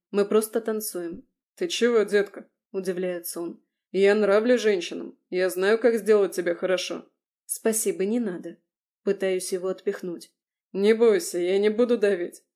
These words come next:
Он вновь привлекает меня к себе. «Всё будет, как ты захочешь». Его руки изучают моё тело, а глаза обещают жаркие итальянские страсти.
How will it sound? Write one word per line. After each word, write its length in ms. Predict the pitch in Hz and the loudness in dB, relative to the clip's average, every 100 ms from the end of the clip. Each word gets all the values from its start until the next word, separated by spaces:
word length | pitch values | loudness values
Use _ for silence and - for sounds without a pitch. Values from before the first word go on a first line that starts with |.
| _ - | _ -10
Он 220 | 185 190 | -6 -6
вновь 300 | 180 226 226 | -4 -6 -4
привлекает 580 | 202 196 196 202 196 196 | -4 -2 -4 -4 -8 -8
меня 240 | 185 190 | -8 -8
к 80 | 175 | -12
себе. 420 | - 180 170 - _ _ _ _ _ | -12 -10 -12 -14 _ _ _ _ _
«Всё 260 | - 202 196 | -4 0 2
будет, 460 | 190 226 226 220 | 4 4 4 2
как 260 | - 185 - | -2 -8 -2
ты 180 | 196 190 | -2 0
захочешь». 840 | 202 196 185 170 - - - _ _ _ _ - | -2 -2 -4 -6 -10 -14 -14 _ _ _ _ -8
Его 280 | 185 202 208 | -4 -2 0
руки 360 | 233 233 208 | -2 -2 -4
изучают 580 | 202 202 202 233 220 214 | -4 -4 -6 -4 -2 -2
моё 280 | 202 202 202 | -2 -2 -2
тело, 460 | - 190 175 175 _ _ _ _ _ | -6 -8 -8 -14 _ _ _ _ _
а 140 | 208 202 | -4 0
глаза 380 | 196 196 196 | 0 0 0
обещают 540 | 196 180 190 202 185 175 | 0 -2 -6 -4 -6 -4
жаркие 460 | 185 202 196 180 | -4 -4 -4 -10
итальянские 640 | 175 180 185 208 196 - 196 | -6 -6 -4 -4 -6 -6 -6
страсти. 680 | - 185 175 175 - - | -8 -10 -12 -12 -16 -20